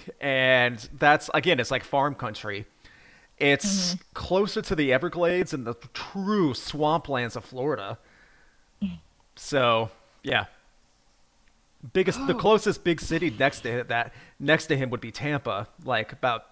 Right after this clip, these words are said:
Speaker 1: roughly two
Speaker 2: Mm-hmm.
Speaker 1: hours north.
Speaker 2: Oh, okay.
Speaker 1: Yeah, so he's way down there. I don't know why, besides all that. I mean, he knows Florida.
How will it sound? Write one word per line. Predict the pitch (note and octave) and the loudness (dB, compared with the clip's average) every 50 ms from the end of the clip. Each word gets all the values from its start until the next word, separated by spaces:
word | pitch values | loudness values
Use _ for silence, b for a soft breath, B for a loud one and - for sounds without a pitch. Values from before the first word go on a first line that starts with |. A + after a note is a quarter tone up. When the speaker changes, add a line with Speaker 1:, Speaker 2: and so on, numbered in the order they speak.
| _ _ - | _ _ -6
Speaker 1:
roughly | D#3 D#3 D#3 C#3+ - - D#3 C#3+ | 0 2 2 2 2 0 -6 -6
two | - - D3 | -4 0 4
Speaker 2:
Mm-hmm. | C#3 | 4
Speaker 1:
hours | C#3 C#3 C#3 D3 - - | 6 6 4 2 -2 -4
north. | D3+ D3+ D#3 D#3+ D#3+ - - _ _ _ _ _ _ _ _ _ _ _ _ _ - _ _ _ _ _ _ _ _ _ _ _ _ _ _ _ _ _ - | -4 -4 -4 -4 -6 -8 -16 _ _ _ _ _ _ _ _ _ _ _ _ _ -20 _ _ _ _ _ _ _ _ _ _ _ _ _ _ _ _ _ -14
Speaker 2:
Oh, | - A2 C#3 | -10 -8 -8
okay. | D#3+ D#3+ - - - F#3 - - - | -8 -8 -10 -10 -10 -10 -12 -10 -4
Speaker 1:
Yeah, | C#3 C3+ C3+ A#2+ G#2+ | 0 2 2 2 2
so | G#2+ - - E3+ C#3+ | 0 -2 -4 -4 -4
he's | C#3 F3+ G3 D3+ G2+ | -2 -2 -2 -4 -4
way | G2 A#2 B2+ D3 D#3+ E3+ E3+ D#3+ D#3 D3+ C#3 B2+ B2 | -4 -2 0 2 4 6 6 8 8 8 6 4 4
down | A#2 B2+ B2 B2+ C3 B2 G2+ | 2 2 2 4 2 0 -2
there. | F#2+ G2 G2+ G2+ G#2+ - - _ _ _ _ _ _ _ _ _ _ _ _ _ _ _ _ _ _ _ _ _ _ _ _ _ _ _ - - | -6 -8 -8 -8 -10 -12 -16 _ _ _ _ _ _ _ _ _ _ _ _ _ _ _ _ _ _ _ _ _ _ _ _ _ _ _ -8 -4
I | - C#3 | -2 0
don't | D3 D3+ D3 | 0 0 0
know | C#3 D3 | 0 -2
why, | C3+ C#3+ E3 E3+ D3+ C3+ B2+ B2 B2 | 0 4 4 6 6 6 6 4 4
besides | A2+ - C3 - - D#3 C#3 C#3 C3+ - | 2 -2 -4 0 2 4 4 4 6 6
all | D3 C3+ B2+ | 4 6 6
that. | C3 C#3 C#3 C3 A#2+ - | 8 10 10 10 8 8
I | - C3 | 6 4
mean, | B2+ C#3 C3 | 2 2 0
he | C3 D3+ | 0 0
knows | D3+ C#3 D3 E3 D#3 - | 0 2 2 2 2 -2
Florida. | - - D3 D#3 E3+ D#3 B2+ A#2+ A#2 A2+ | -4 -2 0 0 2 4 4 2 2 0